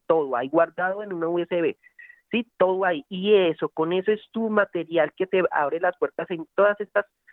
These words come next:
plataformas internacionales. Además que en, a nivel internacional, sistematizar tu práctica también es una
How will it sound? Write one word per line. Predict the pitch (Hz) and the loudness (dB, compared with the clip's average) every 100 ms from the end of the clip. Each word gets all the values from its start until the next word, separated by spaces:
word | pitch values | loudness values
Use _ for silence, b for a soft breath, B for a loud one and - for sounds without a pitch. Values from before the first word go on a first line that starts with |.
| b - | b -2
plataformas | 185 180 160 151 147 151 | -2 -2 -6 -4 -4 -6
internacionales. | 185 185 170 160 165 151 135 147 | -2 -2 0 -2 -2 -2 -2 0
Además | 175 170 143 139 131 - | 0 -2 0 -2 -2 -2
que | 190 190 B B _ | -2 -2 B B _
en, | - 190 175 | 0 0 0
a | 165 | -2
nivel | 165 151 165 | -4 2 2
internacional, | 214 214 226 220 196 190 160 143 - _ _ _ - | 2 -2 0 0 0 -2 -2 -2 -2 _ _ _ -4
sistematizar | 220 - - 180 170 - 160 151 | -4 0 0 0 0 -4 -4 -4
tu | - 165 | -4 -4
práctica | 208 190 - - 240 | -4 -4 -10 -6 -4
también | - 170 156 147 | -4 -6 -6 -6
es | 160 - | -6 -4
una | 190 185 185 | 0 2 0